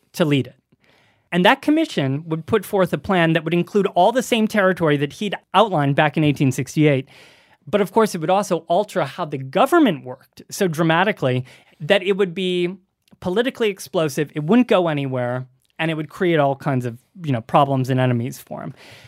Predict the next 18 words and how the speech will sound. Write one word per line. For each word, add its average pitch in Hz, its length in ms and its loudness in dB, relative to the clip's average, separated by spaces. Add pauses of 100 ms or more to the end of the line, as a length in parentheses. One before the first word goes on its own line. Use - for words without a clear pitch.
(140)
So 220 240 0
he 254 120 0
would 302 160 -4
spend 220 280 -2
years, 208 540 -4
basically, 131 460 -4
in 131 120 0
the 147 120 -4
early 180 320 0
eighteen 156 320 -2
nineties, 147 360 0
trying 208 440 -4
to 190 120 -8
get 151 420 -4
a 143 100 -2
vote 143 480 0 (420)
through 190 260 0
Albany 190 640 -2